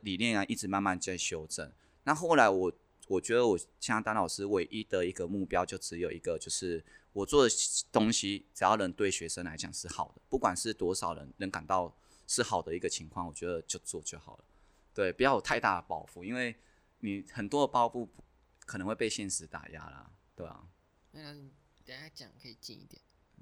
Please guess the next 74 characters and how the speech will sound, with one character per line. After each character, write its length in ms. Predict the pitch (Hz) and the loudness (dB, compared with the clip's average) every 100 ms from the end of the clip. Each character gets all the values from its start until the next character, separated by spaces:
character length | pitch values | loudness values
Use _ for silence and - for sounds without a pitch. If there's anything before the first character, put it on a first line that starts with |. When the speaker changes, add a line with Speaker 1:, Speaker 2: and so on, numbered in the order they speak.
| _ | _
Speaker 1:
这 120 | - 107 | 8 10
样 80 | |
吗？ 160 | 98 82 - - | 10 4 -4 -12
Speaker 2:
哎， 200 | 127 117 - - | -8 -8 -12 -14
或， 140 | 160 143 | -8 0
或 180 | 214 | 4
你 180 | 185 139 | 4 2
把 140 | 131 123 | -6 -6
它 60 | |
调 220 | - 127 | -6 -12
后 80 | 117 | -14
面 160 | 113 104 | -16 -18
一 40 | |
点 180 | 101 - | -12 -12
可 60 | - | -12
以 40 | - | -18
了。 80 | - - - - | -18 -18 -18 2
Speaker 1:
这 120 | 98 | 6
样 100 | 90 | 6
好 100 | 85 | 4
了。 60 | - _ | -6 _
Speaker 2:
好。 240 | - - _ - | -20 -20 _ -2
Speaker 1:
嗯。 120 | 98 _ _ _ _ _ | -2 _ _ _ _ _
Speaker 2:
那 200 | - 277 - _ _ _ _ | 4 4 4 _ _ _ _
后， 160 | - | 0
呃， 300 | - 175 165 | 6 6 6
老 140 | 147 180 | 2 4
师 80 | 233 | 6
你 100 | 208 | 6
也 80 | |
当 180 | 165 180 | 6 4
蛮 240 | 170 139 147 | 4 0 2
久 180 | 139 | 2
了 80 | 113 | 4
咯， 260 | 104 76 127 _ - | 0 -2 -8 _ 0
当 160 | 147 | 4
了 80 | 120 | 4
Speaker 1:
我， 120 | 123 123 | 4 2
哎， 160 | 113 127 | 2 4
还 220 | - 131 | 8 10
好 160 | 143 | 12
吧， 160 | 113 110 | 12 12
七 220 | - 139 | 10 0
年 180 | 147 123 | 2 2
啊， 120 | 92 | 2
七 180 | 90 - | -2 -6
年， 200 | 107 87 | -8 -8
七 240 | - - 117 | -10 -6 0
八 180 | 107 | 0
年 180 | 104 90 | 0 -6
而 60 | 80 | -8
已。 40 | 80 | -4
Speaker 2:
那 80 | |
当 380 | 247 233 226 214 - _ _ - | 6 6 6 -4 -10 _ _ 0
这 120 | 240 | 2
些 200 | 208 202 | 6 6
年， 440 | 185 135 135 143 - | 6 2 -2 -12 -14
你 100 | 185 | 0
有 60 | 180 | 2
没 100 | 180 | 4
有 80 | 160 | 2
觉 160 | 151 | 4
得 440 | 143 139 123 113 - | 4 4 2 -2 -8
跟 480 | - 156 156 156 165 | -2 -2 -2 -8 -6
你 100 | 160 | -4
一 40 | 165 | -2
开 160 | 170 | -2
始 80 | 160 | -2
想 360 | 160 160 95 117 | 0 0 -2 -6
的 120 | 101 | -18
不 140 | - | -16
太 160 | - 135 | -8 -8
一 80 | 95 | -8
样？ 160 | 98 | -16